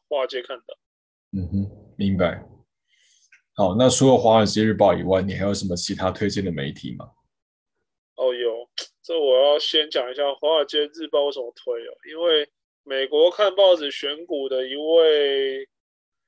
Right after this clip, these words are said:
Speaker 1: 一位大咖，大家都听过，叫做巴菲特啊。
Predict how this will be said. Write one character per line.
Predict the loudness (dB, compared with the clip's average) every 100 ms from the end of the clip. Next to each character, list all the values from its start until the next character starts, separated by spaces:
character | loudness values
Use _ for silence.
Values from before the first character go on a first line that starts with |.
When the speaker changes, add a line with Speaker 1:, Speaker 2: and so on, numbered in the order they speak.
| _ _
Speaker 1:
一 | -4
位 | 0 0 2
大 | 0 0
咖， | -4 -2 0 -2 -2
大 | -2
家 | 0
都 | -2
听 | -4 -8
过， | -8
叫 | -8
做 | -2 -2 -2 _
巴 | -4
菲 | -4 -8 -10 -8
特 | -4
啊。 | -2 -2